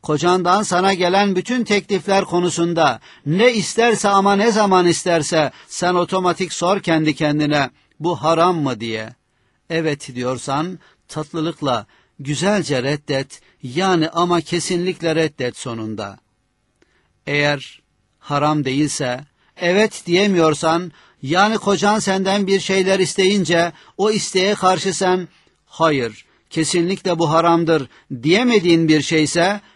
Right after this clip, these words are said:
yani haram diyemediğinse, işte o zaman gönülden, yürekten, damardan evet de, boyun eğ ki karşılığında Allah sana cennet versin. Bu kocanla ilgili dedim.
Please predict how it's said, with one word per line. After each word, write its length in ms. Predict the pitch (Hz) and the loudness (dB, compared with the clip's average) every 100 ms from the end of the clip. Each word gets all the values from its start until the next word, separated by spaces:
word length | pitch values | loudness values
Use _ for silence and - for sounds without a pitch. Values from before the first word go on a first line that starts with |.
| - | -12
yani 360 | 123 151 160 | -2 0 2
haram 480 | 156 143 143 156 170 | 2 0 2 2 2
diyemediğinse, 920 | 139 147 165 147 139 139 139 147 151 147 _ - | 0 2 2 2 2 2 2 0 0 -4 _ -10
işte 260 | 147 - | -8 -6
o 140 | 156 151 | -2 -2
zaman 580 | 147 139 139 147 156 151 _ _ | -2 -2 0 -2 -4 -10 _ _
gönülden, 960 | 135 120 143 151 143 131 147 156 123 104 _ _ | -10 -2 0 2 0 0 -2 -2 -4 -8 _ _
yürekten, 840 | 127 135 156 151 - 147 156 143 107 _ _ - | -6 0 0 -2 -4 0 0 -2 -6 _ _ -16
damardan 760 | 127 151 180 190 180 175 220 220 | -2 0 4 2 2 2 2 0
evet 420 | 180 196 202 - | 0 0 -2 -2
de, 260 | 180 165 156 | 0 0 0
boyun 380 | 147 165 214 185 | -2 0 2 2
eğ 180 | 180 | 2
ki 360 | 196 196 190 185 - _ | 0 2 2 2 -6 _
karşılığında 560 | - 151 139 160 156 151 | -6 -4 -2 -2 0 0
Allah 240 | 143 147 | 0 0
sana 300 | 147 139 139 | -2 -4 -6
cennet 480 | 139 139 123 131 - | -4 -4 -4 -6 -8
versin. 540 | 113 101 - 104 104 127 _ _ _ _ _ - | -12 -12 -14 -16 -16 -20 _ _ _ _ _ -14
Bu 400 | 156 156 151 151 _ | -4 -2 -2 -4 _
kocanla 500 | - 139 151 143 117 | -8 -4 -2 -2 -4
ilgili 360 | 113 107 104 98 | -8 -10 -12 -12
dedim. 340 | 101 107 110 | -14 -14 -18